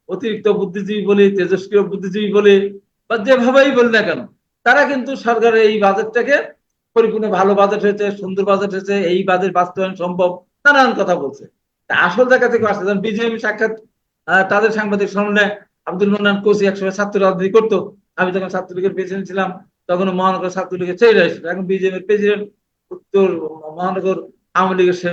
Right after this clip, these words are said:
হলো সেক্রেটারি। ওরা বলছে যে এই, এই বাজেটের কারণে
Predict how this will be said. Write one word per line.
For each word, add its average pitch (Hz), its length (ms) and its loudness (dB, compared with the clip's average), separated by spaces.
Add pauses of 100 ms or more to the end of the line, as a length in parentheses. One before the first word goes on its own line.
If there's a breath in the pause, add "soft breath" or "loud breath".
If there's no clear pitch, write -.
(160)
হলো 160 140 -4
সেক্রেটারি। 160 480 0 (640)
ওরা 254 160 6
বলছে 226 320 4
যে 196 120 2
এই, 208 420 0
এই 226 180 2
বাজেটের 214 480 0
কারণে 226 400 -2